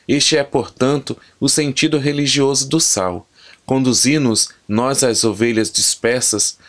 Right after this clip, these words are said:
até o rebanho de Jesus, o bom pastor. Na Bíblia, além de dar sabor, o sal é tido como elemento que purifica e conserva, garantindo alimentos duradouros. Da mesma forma,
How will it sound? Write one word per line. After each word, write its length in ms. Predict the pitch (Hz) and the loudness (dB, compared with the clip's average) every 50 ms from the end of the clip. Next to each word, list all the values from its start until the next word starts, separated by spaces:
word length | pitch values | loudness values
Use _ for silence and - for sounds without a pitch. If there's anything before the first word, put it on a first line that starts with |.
| - - _ | -20 -20 _
até 300 | - 123 117 - 139 135 | -6 -6 -2 0 0 0
o 60 | 139 135 | 0 0
rebanho 500 | 127 143 147 113 107 120 120 131 135 127 | 0 0 -2 0 0 0 0 0 0 0
de 120 | - 131 | 0 0
Jesus, 680 | 131 139 151 143 120 - 98 90 92 90 - - - _ _ _ _ - | 0 0 0 0 0 0 0 0 -2 -2 -2 -4 -6 _ _ _ _ -4
o 160 | - 135 139 | -2 -2 -2
bom 220 | 117 117 120 120 113 | 0 -2 -2 -2 -2
pastor. 580 | - 135 127 - - - - 90 80 87 90 - _ _ _ _ _ _ _ _ _ _ _ _ _ _ - | -2 -4 -2 -2 -2 -2 -2 -4 -6 -6 -8 -18 _ _ _ _ _ _ _ _ _ _ _ _ _ _ -6
Na 160 | - 135 131 | -6 -6 -4
Bíblia, 580 | 98 92 127 135 151 131 120 104 101 95 98 - _ - _ _ - | -2 -2 0 0 0 0 0 0 0 -2 -4 -8 _ -20 _ _ -6
além 360 | - 135 139 135 135 147 147 | -4 -2 0 0 0 0 0
de 100 | 131 131 | -2 0
dar 180 | 117 120 117 113 | 0 0 0 0
sabor, 560 | - - 120 101 87 87 110 123 131 123 127 _ _ _ _ - | 0 -2 -2 -2 -2 -2 0 0 0 -2 -4 _ _ _ _ -6
o 100 | - 139 | -2 -2
sal 300 | 139 - - 151 147 147 | 0 2 2 2 2 0
é 20 | 147 | 0
tido 340 | 143 - - 156 151 147 147 | 0 0 0 0 0 0 -2
como 300 | - - 147 139 139 147 | 0 0 -2 0 2 0
elemento 580 | 156 160 165 160 147 120 110 110 117 - - | 2 2 0 0 2 2 0 0 0 -4 -6
que 140 | - - 135 | -4 -4 -4
purifica 800 | - - 135 123 117 - - - - 143 156 - - 180 170 - - - - _ - | 0 0 0 0 0 -4 -2 -2 0 0 0 0 -2 -4 -4 -4 -10 -20 -20 _ -8
e 80 | - | -6
conserva, 800 | - - 170 175 180 - - - 104 98 95 92 90 90 95 92 - - - - - _ - | -2 -2 -2 0 2 0 0 2 0 0 0 -2 -4 -4 -4 -6 -6 -10 -20 -20 -20 _ -4
garantindo 600 | - 120 120 123 127 120 110 - - 135 135 131 | -2 0 0 2 0 0 0 0 0 0 0 0
alimentos 560 | 127 120 120 117 107 113 117 123 - - - | 0 0 0 0 2 0 0 0 0 -2 0
duradouros. 880 | 120 135 143 147 156 160 131 104 95 90 90 92 92 90 87 - - - _ _ _ _ _ _ _ _ | 0 0 0 2 0 -2 -2 -2 -2 0 0 -2 -2 -4 -4 -4 -6 -8 _ _ _ _ _ _ _ _
Da 140 | - 107 110 | -6 -6 -4
mesma 360 | 107 107 110 104 107 110 107 | -2 0 0 0 0 -2 -2
forma, 640 | 98 - - - 113 120 123 117 113 107 92 - | -4 -4 -4 -2 -2 -2 0 -2 -2 -4 -4 -6